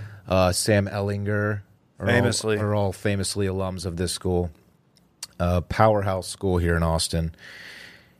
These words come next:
Speaker 1: And they have a, uh, defensive end young man who goes to school there, whose father played football at Texas. So here you got a kid who's a Rivals one hundred kid. So he's very talented, defensive end. His dad played football at Texas.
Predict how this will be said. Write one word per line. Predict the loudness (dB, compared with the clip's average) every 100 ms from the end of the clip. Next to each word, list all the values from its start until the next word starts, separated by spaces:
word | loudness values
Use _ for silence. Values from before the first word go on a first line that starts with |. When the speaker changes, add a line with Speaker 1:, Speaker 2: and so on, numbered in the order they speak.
| _ -2
Speaker 1:
And | 0 2
they | 2
have | 4 4 2 -2
a, | -4 0
uh, | 2 2 0 -4
defensive | -6 2 2 4 4
end | 2 0 -4 -2
young | 0 2
man | 2 2
who | 2 0
goes | 0 0
to | -2
school | -2 0 2
there, | 2 4 2 -2 -10 _ -8
whose | -6 -4
father | 2 2 4 0 -2
played | 0 2 2
football | 4 4 6 4 4 0 -10 -8
at | -8 -4
Texas. | 2 2 0 -6 -8 -10 -14 _ -18 -10
So | -4
here | 2 4
you | 4
got | 2 0
a |
kid | -2 -2 -2 -4 -10 -20 -20 -20 -4
who's | 0 2
a | 4
Rivals | 4 4 2 -2
one | -4
hundred | -2 -4 -6 -10
kid. | -6 -6
So | -6 -8
he's | -6
very | 4 6 6 2
talented, | 0 0 0 -4 -6 -6 -8
defensive | 2 4 6 4 6
end. | 4 4
His | 2
dad | 4 4 4
played | 4 2
football | 2 -4 0 0
at | 0
Texas. | -2 -2 -2 -2 -2